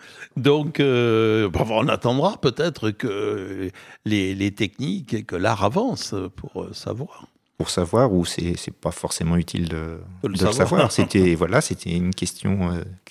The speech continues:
Speaker 2: de curiosité intéressante, qui avait des potentiels, et, euh, voilà, le, si on reprend les, la démarche scientifique dans la, la perspective un peu philosophique, euh, euh,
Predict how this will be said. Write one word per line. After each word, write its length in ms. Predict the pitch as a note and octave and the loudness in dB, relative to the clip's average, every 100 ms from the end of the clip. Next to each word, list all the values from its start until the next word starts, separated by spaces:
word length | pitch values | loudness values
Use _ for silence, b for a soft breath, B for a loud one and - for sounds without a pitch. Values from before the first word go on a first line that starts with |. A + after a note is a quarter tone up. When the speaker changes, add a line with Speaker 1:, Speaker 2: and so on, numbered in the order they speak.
| - | -4
Speaker 2:
de 80 | F2+ | -2
curiosité 760 | - F#2 F#2 F#2 - A2+ C3 | 2 0 0 -4 -2 0 0
intéressante, 640 | F#2 - F2 F2 - A#2+ | -2 -2 -4 -4 0 0
qui 100 | C3+ | 0
avait 140 | F#2+ D#2 | -6 -8
des 80 | F2 | -10
potentiels, 680 | - - - - G2+ A2+ F2 | -14 -14 -14 -4 -2 -2 -4
et, 220 | - - | -10 -12
euh, 40 | F#2 b b b b _ | -18 b b b b _
voilà, 180 | - A#2 | -6 -2
le, 80 | G2 D#2 - E2+ G2 - | -2 -6 -8 -8 -8 -12
si 200 | - - | -10 -6
on 60 | |
reprend 380 | E2+ E2 - G2+ | -2 -2 0 0
les, 180 | F2 F2+ F2 _ - | 0 -4 -12 _ -12
la 160 | F2 E2+ | -6 0
démarche 260 | F2+ F#2 - | 2 2 2
scientifique 400 | F#2 F#2+ - G2 | 0 -2 0 0
dans 100 | D#2+ | 0
la, 140 | D#2 F#2+ - b b - | -4 -10 -18 b b -8
la 80 | - | -4
perspective 480 | F2+ - F2+ - | -2 -2 -4 0
un 80 | F#2 | 2
peu 120 | - | 2
philosophique, 840 | F#2 - F#2+ F#2 F2+ - D3+ - - | -2 0 2 2 0 0 -2 -2 -2
euh, 140 | F2 E2+ - F#2+ F#2+ B B B _ - | -2 -2 -4 -6 -8 B B B _ -8
euh, 140 | F#2 | -6